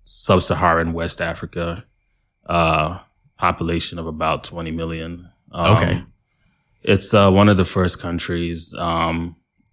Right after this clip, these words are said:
Speaker 1: in Africa as a whole to get its independence, um, from, uh, colonial rule. And, uh,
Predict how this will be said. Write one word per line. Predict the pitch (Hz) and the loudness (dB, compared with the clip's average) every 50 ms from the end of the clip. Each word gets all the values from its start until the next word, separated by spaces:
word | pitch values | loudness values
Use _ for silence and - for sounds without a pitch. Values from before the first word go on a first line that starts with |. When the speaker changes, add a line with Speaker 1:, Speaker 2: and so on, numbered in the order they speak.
| _ _ - | _ _ -10
Speaker 1:
in | 95 90 85 85 85 82 | -8 -6 -6 -6 -6 -6
Africa | - 85 85 82 82 - 87 - 92 85 | -2 -2 0 0 0 -2 -4 -2 0 0
as | 85 80 76 85 | 0 0 -2 -2
a | 80 | -4
whole | 78 90 90 92 90 85 82 82 73 | -2 0 2 2 4 2 2 -2 -4
to | - - 85 82 82 82 82 82 | -6 -6 -6 -4 -4 -4 -6 -6
get | 80 - 85 85 | -6 -6 -4 -4
its | 82 80 - 87 | -4 -4 -6 -8
independence, | 85 85 82 - 85 85 85 85 85 85 87 - - - - - - _ - _ - | -10 -12 -12 -10 -8 -8 -8 -8 -8 -8 -6 -6 -6 -4 -6 -8 -10 _ -20 _ -14
um, | 85 82 80 82 82 82 85 87 90 95 _ _ _ _ _ _ - - _ _ - | -10 -8 -6 -6 -6 -6 -8 -8 -12 -14 _ _ _ _ _ _ -20 -20 _ _ -10
from, | - - 92 87 87 87 82 | 0 2 4 4 4 4 4
uh, | 71 78 82 82 80 80 82 - - - _ _ - | 4 4 4 4 4 2 0 -4 -10 -18 _ _ -4
colonial | - 87 85 82 85 82 80 80 82 | -2 -2 0 0 -2 -2 -2 -2 0
rule. | 85 87 90 90 98 107 113 113 - - _ _ _ - | 2 4 4 6 6 4 4 0 -4 -12 _ _ _ -12
And, | - 92 90 90 90 90 87 | -6 -4 0 0 2 2 4
uh, | 90 90 92 90 87 90 90 85 | 6 6 6 6 6 4 2 0